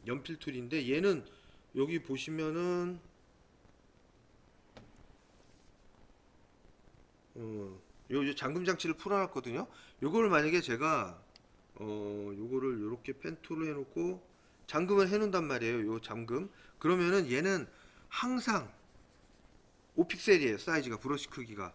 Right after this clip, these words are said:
제가 이거를 만약에 지금 그릴 때 팔 픽셀로 했단 말이에요. 갔다가 다시 얘한테 가도 오 픽셀이에요. 고정이 돼요. 아까 팔 픽셀로 바꿨잖아요. 다시 보여드릴게요. 얘를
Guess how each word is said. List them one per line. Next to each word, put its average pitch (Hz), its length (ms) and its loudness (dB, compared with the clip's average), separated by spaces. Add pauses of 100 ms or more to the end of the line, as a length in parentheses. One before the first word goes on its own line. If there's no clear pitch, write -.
제가 139 240 2
이거를 143 460 2 (300)
만약에 120 360 -4
지금 123 300 -6
그릴 123 280 -4
때 175 380 -2 (420)
팔 214 120 -2
픽셀로 170 340 0
했단 156 260 -2
말이에요. 120 500 -2 (240)
갔다가 185 720 2 (300)
다시 143 320 0
얘한테 143 240 4
가도 180 480 0 (400)
오 151 100 2
픽셀이에요. 120 540 0
고정이 147 380 0
돼요. 95 260 -2 (240)
아까 - 260 2
팔 208 140 0
픽셀로 170 320 -2
바꿨잖아요. 131 540 -4
다시 135 180 -6
보여드릴게요. 120 580 -2 (380)
얘를 185 500 6